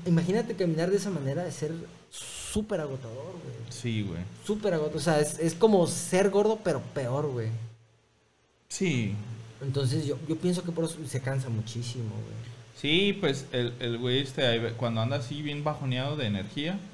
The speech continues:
Speaker 1: Ujú.
Speaker 2: hab-, se le entiende menos cuando habla, güey.
Speaker 1: Todavía,
Speaker 2: Ahí
Speaker 1: ¿eh?
Speaker 2: sí, de tiro no le
Speaker 1: Ahí
Speaker 2: entiendo
Speaker 1: sí
Speaker 2: a
Speaker 1: ya,
Speaker 2: veces,
Speaker 1: ¿no?
Speaker 2: güey.
Speaker 1: Eh.
Speaker 2: Porque, y luego a veces ni siquiera habla, güey. Ahí me da un putero de agüite, güey, porque lo veo así. Y a Tello, güey, ¿ya comiste? Una vez me lo topé ahí abajo,
Speaker 1: Ujú.
Speaker 2: en las banquitas.
Speaker 1: Ujú.
Speaker 2: Y, este,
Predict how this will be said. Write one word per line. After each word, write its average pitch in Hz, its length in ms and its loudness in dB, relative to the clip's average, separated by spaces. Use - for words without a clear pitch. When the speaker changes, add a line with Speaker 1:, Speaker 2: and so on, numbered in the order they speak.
Speaker 1:
Ujú. 117 180 -2
Speaker 2:
hab-, 107 280 2
se 113 120 -4
le 107 100 0
entiende 110 340 0
menos 107 340 -2
cuando 95 200 -6
habla, 123 160 -4
güey. 123 100 -6
Speaker 1:
Todavía, 139 320 2
Speaker 2:
Ahí 147 80 6
Speaker 1:
¿eh? 131 100 6
Speaker 2:
sí, 139 380 2
de 127 120 2
tiro 127 260 -2
no 123 120 -2
le 127 160 -2
Speaker 1:
Ahí 139 140 2
Speaker 2:
entiendo 120 140 2
Speaker 1:
sí 110 40 2
Speaker 2:
a 110 40 4
Speaker 1:
ya, 110 60 2
Speaker 2:
veces, 113 100 -2
Speaker 1:
¿no? 135 100 0
Speaker 2:
güey. 110 100 -2
Speaker 1:
Eh. 127 300 -8
Speaker 2:
Porque, 131 280 -2
y 127 140 0
luego 135 200 8
a 139 80 8
veces 135 280 2
ni 143 160 2
siquiera 123 420 0
habla, 123 200 2
güey. 101 320 0
Ahí 117 240 2
me 139 100 2
da 143 60 0
un 147 100 -2
putero 156 360 0
de 147 40 4
agüite, 131 300 0
güey, 139 160 2
porque 113 240 -4
lo 107 100 2
veo 113 140 0
así. 113 160 -6
Y 117 120 0
a 107 160 2
Tello, 165 240 6
güey, 135 180 6
¿ya 135 60 0
comiste? 160 400 -2
Una 139 160 2
vez 165 120 8
me 180 80 6
lo 156 80 4
topé 131 240 0
ahí 143 120 6
abajo, 170 420 4
Speaker 1:
Ujú. 139 760 -2
Speaker 2:
en 120 80 0
las 110 120 0
banquitas. 110 440 -2
Speaker 1:
Ujú. - 1000 -6
Speaker 2:
Y, 117 100 0
este, 110 520 -2